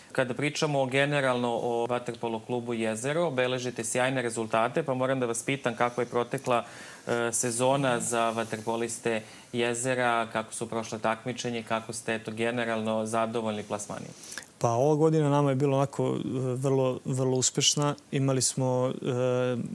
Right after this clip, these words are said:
Speaker 2: standardno smo se takmičili u Ligi Vojvodine do četrnaest godina sa, sa, sa našim mlađim selekcijama, ali smo takođe učestvovali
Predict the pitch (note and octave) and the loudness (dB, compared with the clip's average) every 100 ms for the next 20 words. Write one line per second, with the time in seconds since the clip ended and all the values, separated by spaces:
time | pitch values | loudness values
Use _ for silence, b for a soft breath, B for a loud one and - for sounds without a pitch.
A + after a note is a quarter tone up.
0 | - - - - - - C3 C3 B2 B2+ | -12 -20 -12 -2 0 2 0 0 0 -2
1 | - - - C3+ B2+ C3 C3 B2+ B2+ B2+ | -2 -2 0 0 2 0 2 2 2 2
2 | B2+ C#3 C3 C3 C#3 C#3 C#3 B2+ C3 C3+ | 2 2 2 2 2 2 2 0 0 -2
3 | - B2+ A#2 B2 B2+ B2+ A#2+ A#2+ - - | -2 -2 0 0 0 0 -2 -2 -2 -2
4 | B2+ B2 A#2+ - B2+ B2 - - C3 B2+ | 0 2 2 2 0 -2 0 0 0 0
5 | C3 - B2+ B2+ C#3 C#3 C3+ - C3+ C#3 | 2 2 0 0 2 2 2 2 0 0
6 | - D#3 D3+ D3 C#3+ - C#3 C#3 - B2+ | 0 2 2 2 2 2 2 2 -2 -4
7 | B2+ C#3+ C#3 C3+ C3+ D3 - C#3+ C#3 C3 | -2 0 0 0 0 -2 0 0 2 2
8 | B2+ | 0